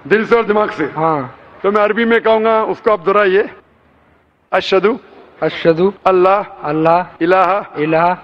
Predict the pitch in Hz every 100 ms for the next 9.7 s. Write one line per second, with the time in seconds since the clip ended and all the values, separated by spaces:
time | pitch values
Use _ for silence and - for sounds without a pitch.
0 | - 190 196 180 175 196 - 160 180 170
1 | 156 160 160 156 175 202 180 165 196 -
2 | - 156 170 165 - 160 156 170 190 196
3 | 180 175 202 - 156 170 165 165 170 -
4 | 156 196 185 175 190 143 151 170 175 160
5 | 165 170 185 160 175 165 196 - - 156
6 | 151 156 170 165 185 156 190 156 120 -
7 | - 151 160 160 - 156 120 - _ -
8 | 185 - 214 185 120 - - 151 165 165
9 | 185 170 123 - - 143 190